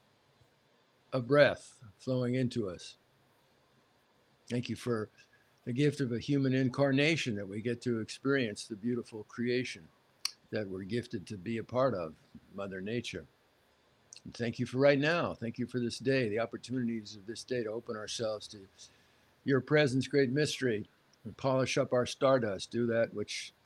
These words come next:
is necessary for us to polish up our stardust so we can live from, strongly connected consciously with the truth of our being. We're sacred, worthy, luminous beings. We are love, and our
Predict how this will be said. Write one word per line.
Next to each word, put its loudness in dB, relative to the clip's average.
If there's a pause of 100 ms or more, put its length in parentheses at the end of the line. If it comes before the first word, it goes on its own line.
(140)
is -10
necessary 0
for -2
us -4
to -12
polish -4
up -2
our 0 (240)
stardust 2
so -2
we -2
can -4 (560)
live 2
from, 2
strongly 0 (640)
connected 0 (440)
consciously 0
with -6
the -10
truth -2
of -2
our 4
being. 2 (840)
We're -8
sacred, -2
worthy, -2 (580)
luminous 2
beings. 2
We -4
are -6
love, 2
and -4
our -10